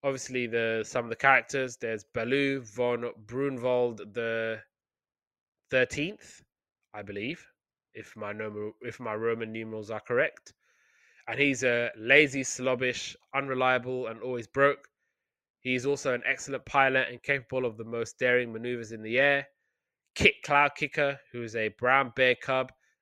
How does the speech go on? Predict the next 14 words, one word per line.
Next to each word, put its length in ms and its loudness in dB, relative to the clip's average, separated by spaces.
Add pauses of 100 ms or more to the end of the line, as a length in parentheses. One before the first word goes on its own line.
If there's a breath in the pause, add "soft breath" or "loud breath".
and 140 -18
navigator 760 0
aboard 640 -4 (220)
Baloo's 400 -4
plane, 440 0
the 60 -8
Sea 240 -4
Duck. 300 0 (840)
Believe 260 -2
he's 240 -6
a, 240 0
an 180 -14
orphan 560 -2 (300)
who 300 -10